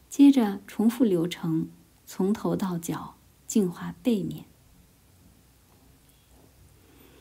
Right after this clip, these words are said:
引导烟雾净化他们身体的所有部位后，将烟熏药草放在安全的地方，例如厨房水槽。用羽毛从头到脚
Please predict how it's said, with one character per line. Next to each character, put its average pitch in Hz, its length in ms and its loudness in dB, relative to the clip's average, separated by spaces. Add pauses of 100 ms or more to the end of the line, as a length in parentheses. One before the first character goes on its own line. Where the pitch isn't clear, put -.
(280)
引 254 220 12
导 202 200 6
烟 247 220 6
雾 254 100 8
净 262 200 6
化 226 160 -2
他 226 160 0
们 202 80 2
身 226 240 4
体 - 140 0
的 170 100 -2
所 185 240 -2
有 233 140 2
部 185 220 0
位 175 180 0
后， 170 340 -8 (440)
将 202 320 0
烟 233 140 6
熏 233 240 6
药 196 180 2
草 175 360 -6
放 190 220 -6
在 165 260 -6
安 220 140 4
全 175 240 -2
的 160 80 -6
地 - 160 -4
方， 165 320 -10 (540)
例 226 100 4
如 190 440 2 (180)
厨 - 120 -4
房 196 240 -2
水 - 160 -4
槽。 175 460 -10 (960)
用 277 200 12
羽 196 120 6
毛 180 400 0
从 226 260 0
头 254 220 2
到 254 220 0
脚 170 400 -6